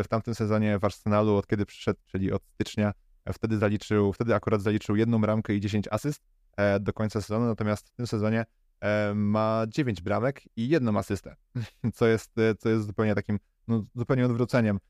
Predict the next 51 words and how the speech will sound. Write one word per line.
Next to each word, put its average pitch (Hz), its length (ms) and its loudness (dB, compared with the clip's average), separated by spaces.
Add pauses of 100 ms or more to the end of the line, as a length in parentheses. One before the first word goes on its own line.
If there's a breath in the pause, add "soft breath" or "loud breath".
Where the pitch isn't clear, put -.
(180)
e, 101 360 0
tych, - 280 -10
e, 101 260 2
tych - 160 -6
proporcji, 104 540 0
więc, 98 380 -2
e, 95 220 2
więc - 320 -10
jest 101 160 -6
to - 60 -10
dosyć 101 240 -2
zabawne. 104 440 0 (380)
Em, 101 400 2
no 110 80 2
i 120 80 0
na 123 100 0
pewno 123 220 -6
też, - 380 -4
e, 117 40 2 (440)
na 110 480 0
to 110 120 -4
wyróżnienie 110 420 -2
zasługuje 104 360 0
fakt, 107 300 -4
że 110 80 -4
Trossard - 380 -4 (120)
ma 107 220 2
już 110 200 -2
obecnie 113 460 -2 (300)
najwięcej, 110 680 0
swoją - 160 -4
najlepszą 113 320 2
kampanię 101 640 0
w 95 340 -2
Premier 101 240 0
League, 110 160 -2
jeżeli 104 200 2
chodzi 104 320 0
o, 104 200 0 (320)
e, 104 200 4
zdobyte 101 380 0
właśnie 98 260 0
bramki, 127 360 0
no 98 60 0
bo 95 140 -2
ma 107 120 2
już, - 360 -4
ma 110 160 2
ich 104 140 -4
na 101 80 -2
koncie, 98 360 -2